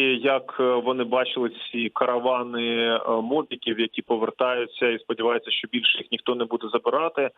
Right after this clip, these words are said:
ну, нормально до цього ставляться. Єдине, що бояться, насправді, е, от така проста думка пересічного мешканця окупованих територій. От у нас не, не стріляли, вони бояться, що почнуть стріляти. Це от я багато з ким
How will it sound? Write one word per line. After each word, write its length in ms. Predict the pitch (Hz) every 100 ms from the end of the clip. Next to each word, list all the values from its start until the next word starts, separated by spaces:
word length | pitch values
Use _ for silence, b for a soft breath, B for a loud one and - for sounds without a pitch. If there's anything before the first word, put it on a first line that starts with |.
| B B B B - 127 127 135
ну, 120 | 175
нормально 440 | 196 214 254 233
до 100 | 196
цього 240 | 180 156 151
ставляться. 460 | 147 117 113 120
Єдине, 340 | 120 160 208 180
що 460 | - 175 165 165 143
бояться, 440 | 143 190 196 190
насправді, 600 | 165 151 - 190 180 156
е, 220 | 151 143 - 131 127 123 127 131
от 60 | - 131 - -
така 320 | 139 160 127 -
проста 520 | 156 160 - 185 180 170
думка 480 | 151 180 165 147 135 - b b
пересічного 1160 | - 160 151 190 185 - 151 135 139 139 135 135
мешканця 480 | 131 156 - 135 131
окупованих 460 | - - 135 131 123
територій. 480 | 127 127 131 117 110 B B -
От 160 | 139
у 40 | 170
нас 160 | 180 175
не, 100 | 165 - -
не 80 | 151
стріляли, 520 | 160 160 185 185 151
вони 200 | 139 147
бояться, 460 | 139 131 147 147
що 120 | - -
почнуть 340 | 120 - 117
стріляти. 640 | - 113 113 104 98 - _ - -
Це 80 | 151
от 140 | 139 139
я 100 | 131
багато 400 | 139 143 135 127
з 80 | -
ким 220 | 127